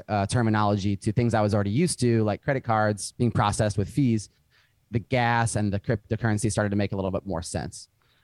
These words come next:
And then, like you said, you can build these apps on top of it. So imagine if there, it was open source, like, you could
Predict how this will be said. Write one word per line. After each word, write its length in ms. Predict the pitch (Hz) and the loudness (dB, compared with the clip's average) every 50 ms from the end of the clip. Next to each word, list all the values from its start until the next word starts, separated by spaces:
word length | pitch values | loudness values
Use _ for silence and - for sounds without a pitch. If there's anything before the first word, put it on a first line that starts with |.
| _ _ - | _ _ -2
And 140 | 113 113 110 | 0 2 2
then, 180 | 110 107 104 | 2 2 2
like 160 | 107 113 - 123 | 0 0 0 0
you 60 | 110 | 0
said, 240 | - 143 127 113 110 | 2 2 2 2 0
you 80 | 104 | 0
can 140 | - 107 107 | 0 0 0
build 340 | - 123 117 113 110 107 98 | 2 2 2 4 2 2 0
these 160 | 107 101 - | 0 -2 -2
apps 320 | - 110 110 110 - - | -2 0 0 0 0 -2
on 140 | 113 101 95 | -4 -4 -2
top 260 | - - 131 135 - | -2 -2 -2 0 0
of 140 | 123 110 95 | 0 0 0
it. 180 | 98 90 - - | 0 -2 -2 -2
So 140 | - 107 104 | -2 0 0
imagine 400 | 104 123 123 123 107 120 120 120 | 2 2 0 0 0 0 0 0
if 120 | 113 - | -2 -2
there, 200 | - 113 110 110 - | -2 0 0 0 0
it 100 | 117 107 | -2 -2
was 140 | 107 107 101 | 0 0 0
open 220 | 110 101 104 98 | 0 0 0 -2
source, 540 | 92 - 110 101 101 101 98 - - - - _ _ _ _ _ _ _ - | -2 0 0 2 2 0 0 -2 -6 -8 -10 _ _ _ _ _ _ _ -6
like, 220 | 101 98 92 - | -4 -4 -2 0
you 120 | 110 113 - | 0 0 2
could 320 | 117 104 101 90 - | 2 2 2 0 -2